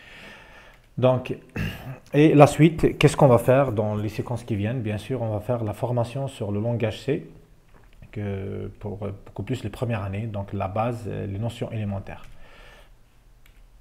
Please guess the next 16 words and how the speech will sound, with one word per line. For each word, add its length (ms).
<clears throat> 60
Donc, 220
c'est 100
quoi 200
un 60
paradigme 500
de 80
langage 420
de 60
programmation ? 520
C'est 160
quoi 200
un 120
paradigme 480
de 80
programmation ? 560